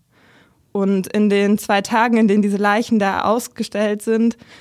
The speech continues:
kommen fünfundzwanzigtausend Menschen, um sich von denen zu verabschieden.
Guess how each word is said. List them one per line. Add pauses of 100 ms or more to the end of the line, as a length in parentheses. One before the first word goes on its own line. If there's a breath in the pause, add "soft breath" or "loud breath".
(140 loud breath)
kommen
fünfundzwanzigtausend
Menschen,
um
sich
von
denen
zu
verabschieden.